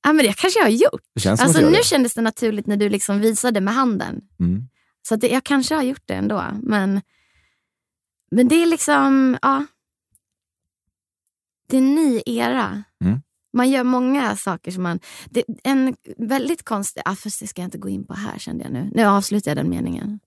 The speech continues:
Speaker 2: Ska du verkligen
Speaker 1: Men
Speaker 2: avsluta den meningen?
Speaker 1: Ja.
Speaker 2: Ska du
Speaker 1: <laughs>
Speaker 2: verkligen göra det?
Speaker 1: Nej, men alltså, nu har det ju varit så här, typ, jag var med på en gala på Zoom eller någonting, var
Speaker 2: Mm.
Speaker 1: det.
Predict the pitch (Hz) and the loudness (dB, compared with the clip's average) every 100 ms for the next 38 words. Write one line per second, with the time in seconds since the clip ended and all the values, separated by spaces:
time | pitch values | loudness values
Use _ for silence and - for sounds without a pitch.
0 | - - - 127 117 247 131 131 80 98 | -12 -2 4 4 4 4 4 4 4 2
1 | 87 82 76 135 330 320 285 415 320 143 | 2 0 0 4 4 4 4 2 6 6
2 | 123 127 - 95 85 - 285 330 370 330 | 4 4 2 2 2 0 0 2 2 2
3 | 302 294 294 311 370 359 285 262 - 214 | 2 0 0 2 2 2 0 -2 -2 -2
4 | 214 220 214 208 220 226 247 240 214 214 | -2 -4 -6 -4 -4 -2 -2 -2 -4 -2
5 | 294 277 214 254 370 - - _ _ _ | 0 0 0 0 0 -2 -8 _ _ _
6 | _ _ _ _ _ _ _ _ _ _ | _ _ _ _ _ _ _ _ _ _
7 | - 202 185 190 - 190 175 _ - - | -4 -2 -2 -4 -4 -6 -12 _ -10 -6
8 | 175 117 156 156 - - 165 - - - | -4 -4 -8 -8 -8 -8 -8 -10 -12 -12
9 | - 170 120 165 | -4 -2 -2 -4